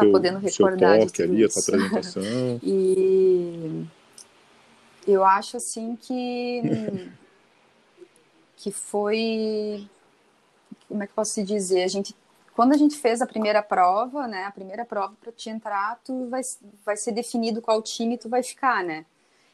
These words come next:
Speaker 2: E eu fiquei no, no time da minha querida Kátia Barbosa. E, nossa, a gente teve uma conexão entre todos os, os do time ali, muito boa, por mais que ali no momento que tu tá fazendo, que tu divide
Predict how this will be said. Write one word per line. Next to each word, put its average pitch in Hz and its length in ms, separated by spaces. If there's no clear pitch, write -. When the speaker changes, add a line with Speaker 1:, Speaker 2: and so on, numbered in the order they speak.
Speaker 2:
E 180 40
eu 170 60
fiquei 175 220
no, 180 100
no 190 180
time 190 240
da 185 140
minha 185 220
querida 185 420
Kátia 175 480
Barbosa. 175 640
E, 165 960
nossa, 226 540
a 156 100
gente 165 320
teve 175 240
uma 196 140
conexão 190 680
entre 202 240
todos 190 480
os, 185 540
os 170 160
do 180 140
time 196 460
ali, 190 340
muito 202 540
boa, 190 400
por 233 180
mais 185 320
que - 100
ali 196 140
no 214 100
momento 202 400
que - 100
tu 180 120
tá 180 140
fazendo, 190 400
que - 100
tu 202 100
divide 190 560